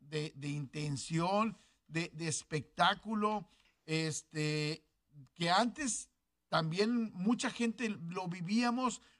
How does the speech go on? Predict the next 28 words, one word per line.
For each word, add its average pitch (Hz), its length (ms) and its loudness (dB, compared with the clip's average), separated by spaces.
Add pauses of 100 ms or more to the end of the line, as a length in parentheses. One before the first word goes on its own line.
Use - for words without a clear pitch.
con 175 180 0
aquellas 214 360 0
competencias 214 680 -2
donde 220 220 0
pasaban 202 420 0
los 202 120 -4
Dan 196 180 2
Marinos 190 520 -2
y 214 60 -2
los 190 200 -8
Peyton 196 480 -4
Mannings 202 440 0
y 208 80 -4
los, 180 240 -4 (280)
eh, 156 220 -4
y, 208 220 2
y - 60 -2
que - 120 -4
hoy 202 240 2
otra 254 280 -2
vez 220 300 0
creo 226 220 0
que 262 140 -8
lo 247 80 -2
están 208 300 0
volviendo 214 440 0
a - 20 -2
retomar, 190 640 2